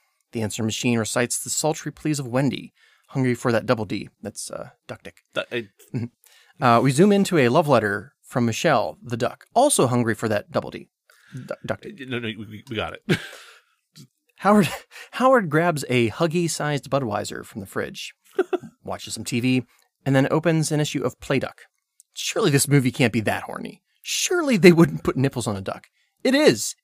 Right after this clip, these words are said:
Speaker 1: and they
Speaker 2: And
Speaker 1: do.
Speaker 2: they did, and they sure, they sure do.
Speaker 1: Howard opens to the centerfold, revealing,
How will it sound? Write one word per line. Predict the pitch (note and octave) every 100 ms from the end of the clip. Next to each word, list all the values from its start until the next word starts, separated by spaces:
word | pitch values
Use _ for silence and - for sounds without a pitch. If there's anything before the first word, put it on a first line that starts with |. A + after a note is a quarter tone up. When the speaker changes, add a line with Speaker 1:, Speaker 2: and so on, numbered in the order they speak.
| -
Speaker 1:
and | F3 F#3
they |
Speaker 2:
And | G3+
Speaker 1:
do. | F3 F#3+
Speaker 2:
they | A2
did, | A2 G2
and | G#2+
they | G#2
sure, | G#2 - A2+ A2
they | G#2
sure | G2 A2+
do. | G2 G2 F#2+ F#2 - _ _ _ _
Speaker 1:
Howard | F3 F#3
opens | F3+ F3+ D#3
to | C#3+
the |
centerfold, | B2 D#3 C#3 - G#2 G2+
revealing, | A2+ A#2 B2 A2+